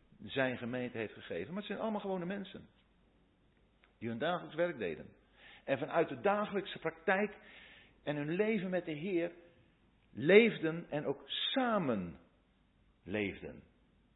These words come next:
Want de Heer Jezus, als het hart van een ieder van ons naar Hem uitgaat, dan is het ook de geweldige bindende factor. Daar zullen we nog wel even over nadenken als we kijken naar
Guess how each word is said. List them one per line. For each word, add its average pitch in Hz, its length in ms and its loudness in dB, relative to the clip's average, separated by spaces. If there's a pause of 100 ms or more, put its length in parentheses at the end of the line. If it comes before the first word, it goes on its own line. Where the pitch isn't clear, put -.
(580)
Want 147 180 4
de 139 60 2
Heer 139 180 4
Jezus, 220 640 4 (340)
als 165 240 6
het 160 100 -4
hart 208 340 6
van 175 140 4
een 175 160 0
ieder 269 200 4
van 240 140 4
ons 202 220 2
naar 151 140 4
Hem 254 200 10
uitgaat, 262 680 6 (1000)
dan 143 220 4
is 139 140 -2
het - 180 -4 (180)
ook 254 420 10 (280)
de 185 140 12
geweldige 208 720 10
bindende 185 540 4
factor. 87 400 -4 (1000)
Daar - 80 -20
zullen 131 160 0
we 135 80 2
nog 127 160 2
wel 127 120 6
even 123 200 2
over 113 200 0
nadenken 143 480 0
als 120 120 -2
we 131 80 -10
kijken 135 340 -2
naar 123 340 -4